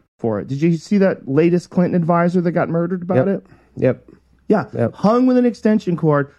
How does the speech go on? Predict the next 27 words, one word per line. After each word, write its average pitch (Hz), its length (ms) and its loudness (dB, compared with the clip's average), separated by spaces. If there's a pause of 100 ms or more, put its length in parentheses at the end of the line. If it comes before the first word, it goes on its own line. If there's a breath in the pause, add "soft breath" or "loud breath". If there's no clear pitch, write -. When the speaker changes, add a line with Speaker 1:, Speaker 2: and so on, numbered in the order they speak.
Speaker 1:
shot 202 380 -2
himself 185 500 -2
in 151 120 0
the 117 100 -4
chest - 680 -4 (280)
thirty 208 300 0
miles 165 360 0
from 151 140 -2
his 123 120 -4
house, 123 420 -2 (300)
and 127 200 -2
they're 123 120 0
calling 120 360 -2
it 107 100 -4
a 101 40 -10
suicide. - 580 -10
Speaker 2:
And 95 120 2
now 110 340 4
even 98 340 2
Elon 98 260 4
Musk 92 300 2
is 85 140 -4
asking, 85 540 0
"Where's 95 260 2
the 98 80 -2
clientele 90 640 0
list?" 78 420 -4